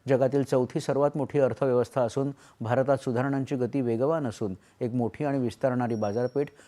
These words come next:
मजबूत औद्योगिक पाया आणि व्यवसाय सुलभतेवर भर असल्याचं गोयल यांनी सांगितलं.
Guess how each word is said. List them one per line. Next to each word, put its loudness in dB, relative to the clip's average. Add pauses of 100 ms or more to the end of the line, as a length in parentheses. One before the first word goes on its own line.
(120)
मजबूत 0
औद्योगिक 0 (140)
पाया 2 (260)
आणि 2
व्यवसाय 2
सुलभतेवर 0
भर -2
असल्याचं -4
गोयल 2
यांनी -4
सांगितलं. -6